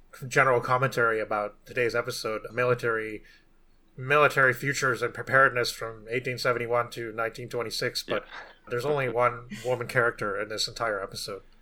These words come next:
Speaker 2: Yeah.
Speaker 1: So, <laughs> that's where we're at. But,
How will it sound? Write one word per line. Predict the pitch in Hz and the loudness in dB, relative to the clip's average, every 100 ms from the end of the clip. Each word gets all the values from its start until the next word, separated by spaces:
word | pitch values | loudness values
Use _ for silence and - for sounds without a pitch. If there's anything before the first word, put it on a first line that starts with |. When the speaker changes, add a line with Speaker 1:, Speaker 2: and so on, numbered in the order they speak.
| _ | _
Speaker 2:
Yeah. | - 101 76 _ | -2 -2 -4 _
Speaker 1:
So, | - - 110 92 - - - | -12 -6 -4 -6 -12 -18 -8
<laughs> | 247 220 220 214 190 170 - _ _ | -8 -6 -10 -8 -12 -14 -20 _ _
that's | - 123 | -4 -4
where | 135 120 | -2 -2
we're | 110 | -2
at. | 95 98 - | -4 -8 -2
But, | 139 123 | 2 2